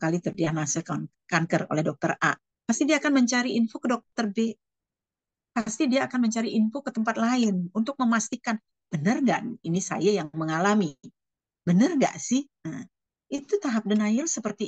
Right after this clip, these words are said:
itu. Jadi kemungkinan juga si keluarga ini, "Ah, dokter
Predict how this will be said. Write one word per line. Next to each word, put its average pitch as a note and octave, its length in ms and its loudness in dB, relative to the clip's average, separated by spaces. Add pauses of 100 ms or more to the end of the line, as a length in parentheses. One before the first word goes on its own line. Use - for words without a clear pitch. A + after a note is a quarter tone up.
(160)
itu. F3 400 -6 (420)
Jadi C#4 160 8 (100)
kemungkinan B3 640 6
juga D#3 760 -2 (120)
si E3 240 2
keluarga D#3 480 2
ini, E3 320 2 (800)
"Ah, C4+ 100 4
dokter A#3 320 4